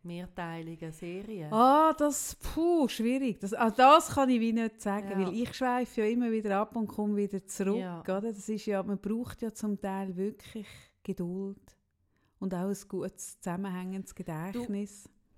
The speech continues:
Speaker 1: Du, weißt du, das haben wir irgendwie auch falsch gemacht, apropos
Speaker 2: <clears throat>
Speaker 1: Konzept.
Speaker 2: Wir haben so viel falsch
Speaker 1: Wir haben
Speaker 2: gemacht.
Speaker 1: so viel falsch
Speaker 2: Was
Speaker 1: gemacht.
Speaker 2: haben wir
Speaker 1: Wir können
Speaker 2: noch
Speaker 1: es auch
Speaker 2: falsch
Speaker 1: nicht mehr ändern. Wir haben noch wollen, das mit der Musik machen. Und es ist irgendwie auch ein bisschen blöd, wenn es jetzt erst am Schluss kommt.
Speaker 2: Das müssen wir auf der Instagram-Story, müssen wir das
Speaker 1: Ja,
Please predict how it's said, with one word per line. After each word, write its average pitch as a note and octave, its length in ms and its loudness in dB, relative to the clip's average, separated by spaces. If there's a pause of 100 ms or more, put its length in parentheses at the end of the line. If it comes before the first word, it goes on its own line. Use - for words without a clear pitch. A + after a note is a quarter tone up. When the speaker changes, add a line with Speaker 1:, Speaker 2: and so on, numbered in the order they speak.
Speaker 1:
Du, G3 80 -12
weißt A#3+ 140 -6
du, C4 40 -10
das G#3+ 100 -12
haben G#3+ 140 -8
wir G#3+ 120 -8
irgendwie G3+ 300 -12
auch G#3+ 180 -10
falsch A#3 340 -8
gemacht, F3 300 -10
apropos F#3+ 400 -6
Speaker 2:
<clears throat> A3+ 100 0
Speaker 1:
Konzept. E3 380 -4
Speaker 2:
Wir A3 80 2
haben G3+ 180 2
so F#3 200 0
viel F3+ 180 0
falsch E3 380 -2
Speaker 1:
Wir G3 80 -6
haben F#3+ 60 -4
Speaker 2:
gemacht. D#3 120 -8
Speaker 1:
so F#3+ 140 -6
viel G3 120 -8
falsch E3 260 -6
Speaker 2:
Was F#3+ 120 0
Speaker 1:
gemacht. G3 160 2
Speaker 2:
haben G#3 80 2
wir A3 40 -2
Speaker 1:
Wir - 40 -4
können - 20 -10
Speaker 2:
noch - 20 -6
Speaker 1:
es - 0 -
auch E3+ 180 -2
Speaker 2:
falsch F3 100 -4
Speaker 1:
nicht F3 100 -6
mehr D#3 180 -6
ändern. D3+ 340 -10 (580)
Wir A3 80 -2
haben A3+ 180 -4
noch G#3+ 140 -8
wollen, A3 240 -4
das G#3+ 140 -10
mit G#3 160 -12
der G3+ 80 -10
Musik A#3+ 380 -10
machen. F#3 380 -8
Und F#3 100 -12
es G3 60 -16
ist G3 80 -12
irgendwie G#3+ 240 -6
auch G#3 40 -8
ein G#3+ 60 -12
bisschen A#3+ 100 -10
blöd, A3 260 -4
wenn A3 100 -10
es G#3+ 80 -16
jetzt A3 160 -14
erst G#3+ 260 -12
am G#3 100 -12
Schluss A3 420 -12
kommt. C#3+ 640 -14 (480)
Speaker 2:
Das G#3 140 -2
müssen A#3 260 4
wir B3 100 2
auf G3+ 140 -6
der G#3 160 0
Instagram-Story, F#3 920 -6
müssen E3 200 -4
wir E3 60 -10
das E3 220 -12
Speaker 1:
Ja, G3+ 360 0